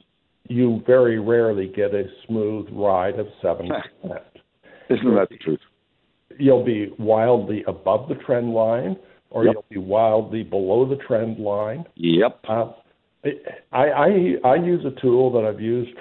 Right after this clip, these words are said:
Speaker 1: for probably, well, pushing twenty-five, thirty years, where I look at the spread between the spot market and the two hundred-day moving average.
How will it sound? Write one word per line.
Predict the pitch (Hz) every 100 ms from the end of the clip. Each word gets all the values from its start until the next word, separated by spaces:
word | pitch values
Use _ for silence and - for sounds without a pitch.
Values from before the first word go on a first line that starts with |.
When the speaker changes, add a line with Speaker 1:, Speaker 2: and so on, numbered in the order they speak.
| -
Speaker 1:
for | 104 101 101 95 90 - _ _ -
probably, | 110 123 143 107 117 110 110 104 107 _ _ -
well, | 104 104 -
pushing | - 120 - 98 - _ _ _ _ -
twenty-five, | 113 110 - 101 95 -
thirty | 131 117
years, | 107 95 123 110 87 92 95 - _ _ -
where | 113 113 117 117 117 - _ _ _ -
I | 113
look | 117 120 185 190
at | 254 -
the | 135 -
spread | - - 117 101 104 98 120 - _ _ _ _ _ _ -
between | 117 117 123 123 117 113 117 - _ -
the | 101 -
spot | - 117 -
market | 113 95 92 - 135 - - _ _ _ _
and | - 120
the | 127 127
two | 139
hundred-day | 127 131 127 127 127
moving | 127 131 131 135
average. | 156 175 170 -